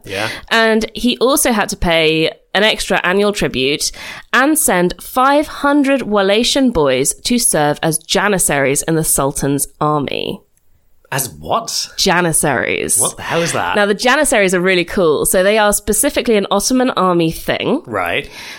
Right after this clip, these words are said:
Speaker 2: They were a group of enslaved soldiers
Speaker 1: Oh, damn.
Speaker 2: who were usually taken as children in the levy from the suzerain countries.
Speaker 1: Right.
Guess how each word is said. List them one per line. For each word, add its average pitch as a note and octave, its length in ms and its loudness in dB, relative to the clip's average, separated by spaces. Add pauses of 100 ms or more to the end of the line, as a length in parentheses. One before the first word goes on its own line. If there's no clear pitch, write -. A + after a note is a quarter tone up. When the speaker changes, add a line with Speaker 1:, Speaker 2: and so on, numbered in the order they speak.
(120)
Speaker 2:
They A#3+ 160 2
were B3 120 4
a A#3+ 60 6
group C#4 540 0
of A3+ 100 2
enslaved G#3 840 2
soldiers E3+ 1120 0
Speaker 1:
Oh, C#3 160 -2
damn. G2 440 -4 (180)
Speaker 2:
who A3+ 180 2
were A3+ 80 2
usually A#3+ 440 2
taken G3+ 400 0
as A3+ 240 0
children G#3+ 440 2
in G#3+ 200 2
the B3+ 60 2
levy G3+ 440 2
from F3+ 220 0
the F3+ 60 2
suzerain F3+ 520 0
countries. - 600 -2
Speaker 1:
Right. F#2 440 -4